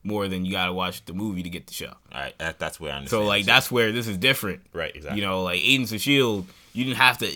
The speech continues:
Speaker 1: watch an <laughs> episode of Agents of shield to
Speaker 3: Right.
Speaker 1: understand Winter Soldier, versus you have to watch Winter Soldier to get what's happening in Agents of shield. So, this is
Speaker 3: Right.
Speaker 1: very different in that sor-,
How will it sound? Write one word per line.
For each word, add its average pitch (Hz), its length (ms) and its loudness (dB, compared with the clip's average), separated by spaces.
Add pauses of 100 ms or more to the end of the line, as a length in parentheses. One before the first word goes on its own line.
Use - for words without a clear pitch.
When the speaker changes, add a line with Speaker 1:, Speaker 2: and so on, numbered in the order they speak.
(160)
Speaker 1:
watch 110 300 2
an 104 220 -6
<laughs> - 0 -
episode 135 320 4
of 113 80 2
Agents 107 260 2
of - 20 -6
shield 110 220 0
to 107 60 -2
Speaker 3:
Right. 101 60 0
Speaker 1:
understand 98 360 -2
Winter 98 180 -6
Soldier, 95 440 -4 (300)
versus 101 400 -2
you 104 120 4
have 104 140 6
to 104 60 -4
watch 98 220 -2
Winter 92 180 -6
Soldier 92 360 -8
to 95 100 -12
get 87 220 -4
what's 80 160 -14
happening 76 320 -10
in 64 60 -14
Agents 53 260 -20
of - 60 -20
shield. - 240 -18 (680)
So, 71 360 -12 (540)
this 104 160 -2
is 104 60 -6
Speaker 3:
Right. 95 80 -6
Speaker 1:
very 92 180 -2
different 82 300 -10
in 87 40 -16
that - 140 -14
sor-, - 160 -18